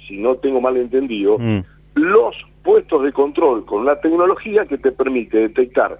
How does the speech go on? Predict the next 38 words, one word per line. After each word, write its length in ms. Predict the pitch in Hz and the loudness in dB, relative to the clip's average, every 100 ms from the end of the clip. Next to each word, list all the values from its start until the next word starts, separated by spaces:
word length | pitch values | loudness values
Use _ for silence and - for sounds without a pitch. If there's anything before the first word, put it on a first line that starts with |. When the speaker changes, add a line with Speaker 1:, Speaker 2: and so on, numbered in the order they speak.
| - - - - | -18 -20 -20 -4
Speaker 1:
eh, 480 | 107 104 101 98 - - | 2 2 2 -2 -8 -10
en, 200 | 117 110 - | -8 -8 -8
en 140 | 120 107 | -8 -2
forma 280 | 151 156 | -2 0
temprana 580 | 147 135 131 117 95 90 - | 0 0 0 -2 -2 -8 -6
algún 300 | 110 131 160 | -2 0 0
foco 440 | - 151 - 82 - | 0 -2 -2 -6 -4
de 100 | 120 | -4
calor 420 | 123 151 180 220 - - - _ | -2 0 0 -2 -4 -20 -20 _
e 80 | 127 | -2
ir 140 | 156 | 2
a 40 | 175 | 0
atacarlo, 600 | - 127 147 147 156 - - - | 0 0 0 0 -2 -4 -14 -4
eh, 360 | 107 101 87 - | 0 0 -2 -6
de 100 | 117 | -2
arranque. 480 | 113 107 82 73 80 73 | -2 -2 -8 -12 -20 -4
Bueno, 280 | 131 110 76 - - _ - | -2 -2 -4 -20 -20 _ -2
esto 280 | 175 - 135 | -2 0 0
va 80 | |
a 40 | 127 | 2
haber 240 | 120 92 - | 0 -2 -6
puestos 320 | - 151 139 120 | -2 -2 0 -2
de 80 | 117 | 0
control. 500 | 117 113 104 87 - - _ _ | -2 -2 -2 -2 -6 -20 _ _
En, 220 | - 104 101 | -6 -6 -6
en, 500 | 104 104 104 101 98 - | -6 -4 -6 -10 -12 -10
en, 180 | 104 101 | -10 -10
en, 180 | 101 92 101 | -16 -8 -6
hay 320 | 107 98 95 - | -4 -6 -12 -10
cinco 260 | 160 170 135 | -8 -2 -2
o 40 | |
seis 240 | - 139 | 0 -2
previstos. 580 | - 117 190 202 - 190 | -2 -2 -2 -2 -2 0
Speaker 2:
¿Y 100 | 143 | 0
quién 200 | 131 180 | 0 4
lo 80 | 165 | 6
hace 240 | 127 127 | 4 2
eso? 240 | 113 120 | -2 -4